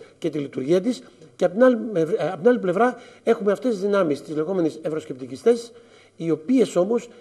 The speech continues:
αρκετά και δυναμώνουν. Γι' αυτό και οι ευρωεκλογές είναι πολύ σημαντικές στο τι πρόσωπα και τι δυνάμεις θα μπορέσουν να εκλεγούν,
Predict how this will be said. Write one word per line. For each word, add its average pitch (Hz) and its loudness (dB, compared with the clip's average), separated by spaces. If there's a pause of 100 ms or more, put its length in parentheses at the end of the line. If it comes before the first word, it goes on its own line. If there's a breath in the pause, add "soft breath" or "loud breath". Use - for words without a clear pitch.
(220 loud breath)
αρκετά 160 -6
και 208 -2
δυναμώνουν. 180 -2
Γι' 156 -6
αυτό 175 -6
και 190 -6
οι - 0
ευρωεκλογές 147 0 (300 loud breath)
είναι 165 -6
πολύ 165 -2
σημαντικές 175 -2 (260 loud breath)
στο - -4
τι - -2
πρόσωπα 180 2
και 143 -12
τι 214 -8
δυνάμεις 196 -2 (200 loud breath)
θα 156 -8 (180)
μπορέσουν 170 -2
να 165 2
εκλεγούν, 160 2